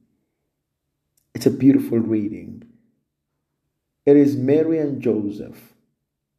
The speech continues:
They're going up to present Jesus. If you go to the Rosary, the joyful mysteries of the Rosary, the fifth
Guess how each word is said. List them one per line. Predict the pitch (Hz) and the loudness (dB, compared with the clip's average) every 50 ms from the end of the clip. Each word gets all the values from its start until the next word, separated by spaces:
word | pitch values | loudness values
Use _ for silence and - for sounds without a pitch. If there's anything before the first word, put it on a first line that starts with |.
| _ _ _ _ _ - | _ _ _ _ _ 0
They're | 131 127 | 2 2
going | 123 127 123 120 127 120 117 123 127 | 4 4 4 4 2 2 0 -2 -2
up | 135 139 135 - | -4 -4 -4 -6
to | - 151 | -6 -6
present | - - - 131 117 104 113 110 110 113 113 117 - - - - | -6 -6 -6 -4 -4 -2 -2 -2 -4 -4 -6 -8 -12 -16 -20 -14
Jesus. | - - 104 98 - - - - - - _ _ _ _ _ _ _ _ _ _ _ _ _ _ _ _ _ _ _ _ _ | -8 -6 -4 -4 -6 -8 -12 -16 -20 -20 _ _ _ _ _ _ _ _ _ _ _ _ _ _ _ _ _ _ _ _ _
If | - - | 0 2
you | 165 160 | 4 6
go | 156 160 160 156 151 151 | 6 6 6 6 2 0
to | - - - 165 151 151 151 151 143 143 147 - - - | -6 -8 -2 2 4 4 4 4 2 0 -4 -8 -8 -2
the | 135 131 127 127 127 - | 0 0 0 0 -2 -4
Rosary, | 131 135 143 143 135 123 127 120 120 | -2 2 2 2 2 0 0 -2 -2
the | 120 120 117 | -2 -2 -2
joyful | - 135 139 139 139 - 135 131 | 0 2 2 2 0 -2 -4 -4
mysteries | 127 139 143 143 143 - 143 123 127 | -2 -2 -2 -2 -2 -2 -4 -2 -2
of | 131 120 117 | -2 0 2
the | 123 | 2
Rosary, | 117 120 131 131 123 120 117 120 120 120 - - - - - - _ _ _ _ _ _ - | 2 2 2 2 0 0 0 0 0 -2 -4 -10 -16 -20 -20 -20 _ _ _ _ _ _ 0
the | - 131 131 | 2 2 2
fifth | 131 - - - 165 165 151 151 - - - - | 2 0 -2 2 4 4 4 2 0 -8 -12 -16